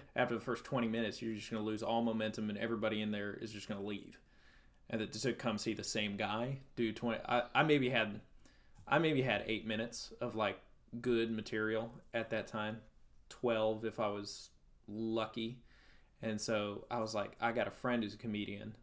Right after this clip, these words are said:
Let's have him do twenty minutes." And then have me do twenty minutes. And he was like, "Okay, that's a better idea." But I was, like, too young and too stupid to be like,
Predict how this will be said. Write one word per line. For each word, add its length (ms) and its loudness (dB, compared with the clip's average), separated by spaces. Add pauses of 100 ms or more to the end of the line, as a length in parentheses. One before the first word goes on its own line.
Let's 220 -4
have 160 -2
him 240 2
do 100 2
twenty 300 -2
minutes." 460 -12 (440)
And 100 0
then 140 2
have 200 -4
me 180 2
do 120 -4
twenty 320 -12
minutes. 460 -14 (320)
And 100 -12
he 60 -8
was 100 -10
like, 160 -14
"Okay, 340 -8 (460)
that's 180 -8
a 40 -6
better 260 -2
idea." 340 -4
But 100 -2
I 60 0
was, 100 -4
like, 200 -8
too 140 0
young 420 -4
and 140 -10 (640)
too 160 -2
stupid 420 -4
to 60 -10
be 180 -2
like, 260 -6